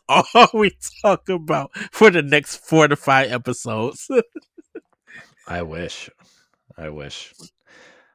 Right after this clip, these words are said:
Speaker 2: Uh, all right, Ed. Let's, let's, uh,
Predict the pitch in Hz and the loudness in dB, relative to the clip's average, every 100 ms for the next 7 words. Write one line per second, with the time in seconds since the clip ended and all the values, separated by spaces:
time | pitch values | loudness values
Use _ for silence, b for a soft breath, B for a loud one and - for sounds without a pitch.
0 | _ 107 113 113 113 113 - _ _ - | _ -2 2 4 2 0 -6 _ _ -2
1 | 120 107 101 98 98 127 127 - 131 139 | 0 0 -4 -6 -2 -2 -2 -6 -2 -2
2 | - - - 127 127 123 117 117 113 113 | -2 -6 -4 0 2 4 4 4 2 -2